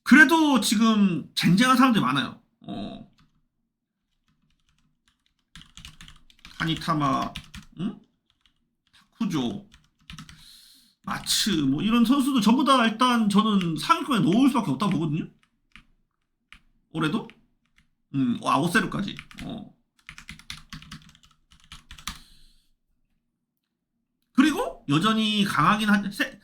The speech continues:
솔랭에서 강하긴 하지만 오사다상이랑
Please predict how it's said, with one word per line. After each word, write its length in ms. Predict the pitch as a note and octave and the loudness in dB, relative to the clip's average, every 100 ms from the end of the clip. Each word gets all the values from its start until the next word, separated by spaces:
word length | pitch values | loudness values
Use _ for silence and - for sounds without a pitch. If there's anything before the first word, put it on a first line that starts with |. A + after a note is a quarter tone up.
| _ | _
솔랭에서 380 | - D#4+ D#4+ C4 | -4 0 2 4
강하긴 320 | F3 F3+ G#3 | 4 4 4
하지만 440 | G3 F#3 A#3 - - - _ _ _ _ _ _ _ _ _ _ - - _ _ - - _ - - | 2 2 2 0 -4 -20 _ _ _ _ _ _ _ _ _ _ -20 -20 _ _ -20 -20 _ -20 -4
오사다상이랑 880 | F#3+ A3 A#3+ A#3 A3+ G#3+ A#3+ - - | 2 4 4 4 4 2 2 0 -4